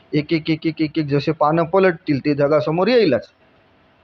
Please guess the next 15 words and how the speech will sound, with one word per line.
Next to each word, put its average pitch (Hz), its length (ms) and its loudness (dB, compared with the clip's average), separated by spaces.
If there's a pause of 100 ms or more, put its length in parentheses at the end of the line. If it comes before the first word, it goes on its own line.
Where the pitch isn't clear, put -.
(1300)
त्या 320 500 6
जी 277 120 4
एक, 254 400 2
एक, 247 120 0
एक, 233 120 2
एक 226 140 -2
पानं 220 180 2
पलटल्यानंतर, 226 680 2
जगासमोर 208 480 2
आल्याच्या 202 380 4
नंतर 160 500 2
सुद्धा 147 580 0
इराणला 254 340 2
जरी 262 200 2
कळालं 208 440 2